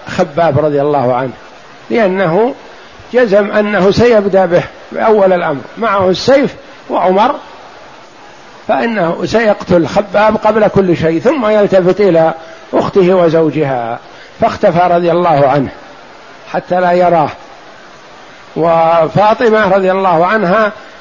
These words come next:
اخت-، حافظت على الصحيفة خشية أن يمزقها عمر أو يهينها، وهي كلام من القرآن، فأخفتها.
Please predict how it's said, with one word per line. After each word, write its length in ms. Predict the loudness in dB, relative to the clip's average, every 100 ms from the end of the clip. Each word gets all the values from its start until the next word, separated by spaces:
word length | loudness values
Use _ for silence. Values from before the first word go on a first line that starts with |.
| -4
اخت-، 340 | -4 -4 -8
حافظت 800 | -4 -4 -4 -2 0 2 2 0 -4 -20 -12 -2
على 200 | 0 0
الصحيفة 600 | 0 -2 0 0 0 0
خشية 420 | 0 0 0 0
أن 360 | -2 -2 -4 -6 -14 -20 -14 -2
يمزقها 760 | 0 2 0 0 0 0 0
عمر 400 | 2 2 2 -2 -2
أو 140 | 2 2
يهينها، 600 | 2 2 2 0 0 2
وهي 300 | 2 0 -2
كلام 360 | -2 0 0
من 140 | 0 0
القرآن، 560 | 0 0 -2 -2 -4 -6 -14 -4
فأخفتها. 640 | -2 0 0 0 0 -4